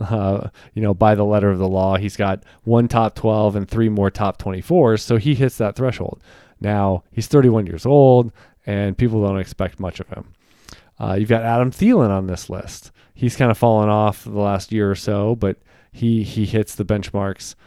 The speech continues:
to, to be on this proven list. Uh, Odell Beckham, talk about a wild card. So not everybody, or Allen Robinson, for example, are we expecting something from him?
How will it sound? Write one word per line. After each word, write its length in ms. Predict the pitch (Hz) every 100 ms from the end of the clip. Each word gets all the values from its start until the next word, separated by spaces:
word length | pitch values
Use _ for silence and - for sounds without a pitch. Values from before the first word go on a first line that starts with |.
| _ -
to, 520 | - 107 104 101 95 -
to 100 | 104
be 160 | 107
on 140 | 101 98
this 140 | 92
proven 360 | - 110 92 104
list. 400 | 175 - - - _ _ _ _ _ - _ -
Uh, 220 | 101 98
Odell 260 | 113 117 123
Beckham, 440 | 147 - 101 82 - _
talk 180 | 98 95
about 160 | 110 104
a 20 |
wild 220 | 117 113
card. 180 | 104 107
So 80 | 147
not 240 | 196 240
everybody, 600 | 185 170 135 120 107 98 _ _ -
or 160 | 117 113
Allen 260 | 127 139
Robinson, 440 | 151 185 113 101 92
for 120 | 95
example, 420 | 92 95 87 95
are 120 | 101
we 140 | 107 120
expecting 480 | - - 127 139 131
something 300 | 135 139 127
from 180 | 143
him? 340 | 120 175 101